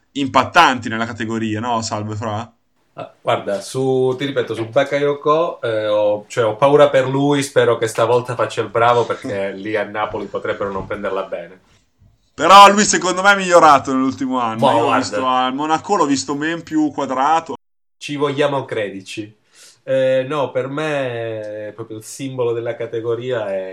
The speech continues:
Speaker 2: il buon De Silvestri, che torna ancora una volta da, da papà
Speaker 1: Per la
Speaker 2: Sinisa.
Speaker 1: terza volta.
Speaker 2: La terza volta.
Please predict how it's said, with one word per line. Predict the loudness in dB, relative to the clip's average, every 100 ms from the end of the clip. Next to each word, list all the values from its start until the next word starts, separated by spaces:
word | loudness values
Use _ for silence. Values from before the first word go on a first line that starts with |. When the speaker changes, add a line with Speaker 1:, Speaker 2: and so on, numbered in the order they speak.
| -14
Speaker 2:
il | -12
buon | -8 -6
De | -6
Silvestri, | -8 -10 -6 -4 -6 -10 -8 -8 -8
che | -10
torna | -8 -8 -10 -12 -12 -12
ancora | -14 -8 -6
una | -4 -4
volta | -6 -6 -10
da, | -12 -12 -14 -18 -18
da | -12
papà | -8 -6
Speaker 1:
Per | -4
la | -4
Speaker 2:
Sinisa. | 2 2
Speaker 1:
terza | 4 2 2
volta. | 6 4 2 -8 -10 -10
Speaker 2:
La | -16
terza | -6 -4 -4 -6 -6 -4
volta. | -4 -6 -8 -8 -10 -10